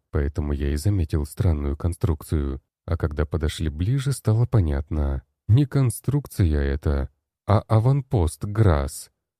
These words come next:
но мертвый. От него остался костный скелет, хитин и гнилая плоть, полная различных насекомых.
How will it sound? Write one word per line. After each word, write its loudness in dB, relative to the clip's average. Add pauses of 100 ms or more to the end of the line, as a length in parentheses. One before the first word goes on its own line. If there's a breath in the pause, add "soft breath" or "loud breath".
(420)
но 0
мертвый. -4 (480)
От -2
него 0
остался -2
костный -2
скелет, -2 (120)
хитин -2
и 0
гнилая 4
плоть, -4
полная 0
различных -2
насекомых. -4